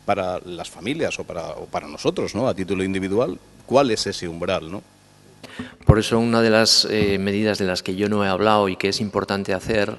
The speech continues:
Speaker 2: es la educación sanitaria de la población y la formación de nuestros médicos, tanto en la atención primaria como en la atención especializada.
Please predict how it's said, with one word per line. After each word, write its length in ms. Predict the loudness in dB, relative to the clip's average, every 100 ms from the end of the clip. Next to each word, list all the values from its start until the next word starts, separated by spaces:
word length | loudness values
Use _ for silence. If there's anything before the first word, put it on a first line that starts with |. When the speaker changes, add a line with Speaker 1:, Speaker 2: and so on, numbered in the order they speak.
| -6
Speaker 2:
es 260 | -4 -2
la 100 | -2
educación 440 | -2 -4 -6 -6 -4
sanitaria 560 | -4 -2 0 0 0
de 80 | 0
la 100 | -2
población 640 | -2 -6 -4 0 0 -2 -8 -14 -4
y 100 | -2
la 140 | -2
formación 560 | -2 -4 -2 -2 0 -2
de 80 |
nuestros 400 | -4 -6 -8 -6
médicos, 640 | -4 -4 -6 -10 -10 -12 -14 _
tanto 260 | -2 0 0
en 60 |
la 60 | 0
atención 360 | -4 -4 -2
primaria 380 | 0 0 0 -2
como 160 | -2 -2
en 40 |
la 60 | -2
atención 380 | -4 -6 -6 -6
especializada. 840 | -8 -6 -4 -6 -4 -4 -4